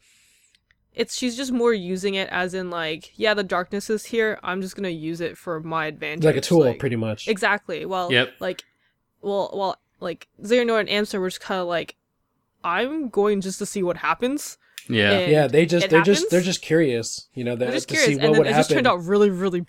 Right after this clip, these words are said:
Speaker 1: badly. <laughs> Like, that's,
Speaker 3: Yes.
Speaker 1: that's, that's what it
Speaker 2: Yeah,
Speaker 1: is.
Speaker 2: it's just Xehanort's goal just to see what happens if the worlds are plunged in darkness. It's just out of his curiosity
Speaker 1: Yeah.
Speaker 2: of why, you know, light and darkness exists. You know, we, as Brendan said, thanks to, you know, Ansem existing, Xehanort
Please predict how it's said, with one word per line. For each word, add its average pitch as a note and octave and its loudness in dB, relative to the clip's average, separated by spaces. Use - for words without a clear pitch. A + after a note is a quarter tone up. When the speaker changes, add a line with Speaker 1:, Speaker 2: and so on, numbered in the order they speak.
Speaker 1:
badly. D3+ -6
<laughs> - -8
Like, - -2
that's, B3 -4
Speaker 3:
Yes. G2 0
Speaker 1:
that's, - -6
that's A3+ -4
what C4 4
it B3 6
Speaker 2:
Yeah, - 4
Speaker 1:
is. F3+ 2
Speaker 2:
it's F#3 0
just E3 -8
Xehanort's F3 4
goal E3 2
just C#3+ -6
to - -10
see D#3+ -4
what C#3 -4
happens C3+ -4
if C3 -10
the B2+ -8
worlds A#2+ -6
are A#2 -8
plunged A2+ -10
in A2 -12
darkness. B2 -6
It's C#3+ -4
just D#3 -4
out D3+ 2
of C#3+ -2
his C3 -6
curiosity B2+ -6
Speaker 1:
Yeah. F#3+ -2
Speaker 2:
of B2+ -6
why, C#3+ 4
you C3+ -2
know, B2+ -6
light C#3 -2
and B2+ -14
darkness C3 -6
exists. B2 -8
You C3+ -4
know, C3 -2
we, C#3+ -6
as C#3+ -2
Brendan C#3+ 0
said, C#3 0
thanks D3+ 0
to, C#3+ -4
you C3+ -4
know, B2 -4
Ansem D3 -2
existing, C3 -6
Xehanort C3+ -2